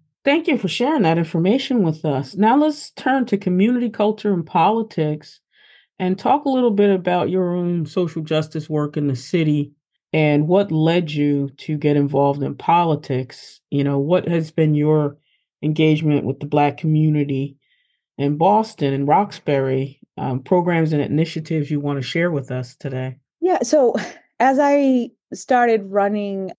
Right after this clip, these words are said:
Speaker 2: for office, I would think about the policies that I believed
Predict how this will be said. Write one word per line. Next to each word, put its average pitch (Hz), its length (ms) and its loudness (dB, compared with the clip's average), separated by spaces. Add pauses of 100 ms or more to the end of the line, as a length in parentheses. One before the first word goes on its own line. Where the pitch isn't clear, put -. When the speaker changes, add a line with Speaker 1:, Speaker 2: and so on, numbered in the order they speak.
Speaker 2:
for 170 140 2
office, 156 800 -2 (120)
I 170 180 4
would 165 420 0
think 175 220 -2
about 147 560 0
the 160 80 -4
policies 147 800 -2
that 147 140 0
I 147 140 2
believed 143 640 -6